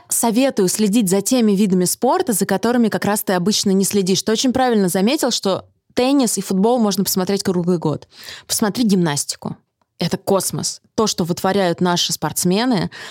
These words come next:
а еще же классическое вот это противостояние наши и америкосы. Вот это гимнастика как раз, а еще Китай. Потом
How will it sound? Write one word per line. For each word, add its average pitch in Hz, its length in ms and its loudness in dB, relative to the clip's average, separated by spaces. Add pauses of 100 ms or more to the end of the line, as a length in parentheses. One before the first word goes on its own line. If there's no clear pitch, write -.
(160)
а 185 140 0
еще 185 320 0
же 165 100 -4
классическое - 1000 -2
вот 170 140 -2
это 165 160 -4
противостояние 175 960 0
наши 208 580 0
и 190 40 0
америкосы. 180 1000 0
Вот 185 280 -2
это 285 240 0
гимнастика 185 760 0
как - 120 -16
раз, - 280 -6
а 165 80 -2
еще 156 220 -2
Китай. - 580 -4 (340)
Потом 202 480 -2